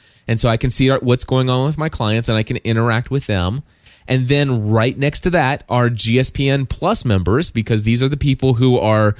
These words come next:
uh, the most committed and devoted to our community and who are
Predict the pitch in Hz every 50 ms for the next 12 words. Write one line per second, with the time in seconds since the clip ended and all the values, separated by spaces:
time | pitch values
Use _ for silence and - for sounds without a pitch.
0 | - - - 110 101 - - 107 104 101 98 98 - - 113 120 117 113 113 117
1 | 127 135 - - - - 123 117 117 120 123 127 127 127 127 - - 110 113 110
2 | 110 107 110 107 117 120 117 120 113 - - 127 117 110 95 104 107 101 - -
3 | 113 117 117 117 120 117 117 117 85 98 110 104 104 104 123 127 117 113 107 101
4 | 98 -